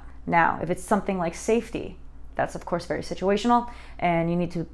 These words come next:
p-, weigh the pros and cons if it's even worth to do it. For instance,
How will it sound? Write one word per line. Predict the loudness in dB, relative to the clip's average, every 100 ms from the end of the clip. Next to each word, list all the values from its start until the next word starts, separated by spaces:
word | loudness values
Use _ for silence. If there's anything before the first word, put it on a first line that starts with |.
| -10
p-, | -10
weigh | 0 4 4
the | 4
pros | 0 -2
and | -4
cons | -2 0 2 2 2 -2
if | -2
it's | -2 -2
even | -4 -2
worth | -2 -2
to | -4
do | 4 4
it. | 4 0 -8 -14 -16 -14 -4
For | 0
instance, | 0 0 -4 -6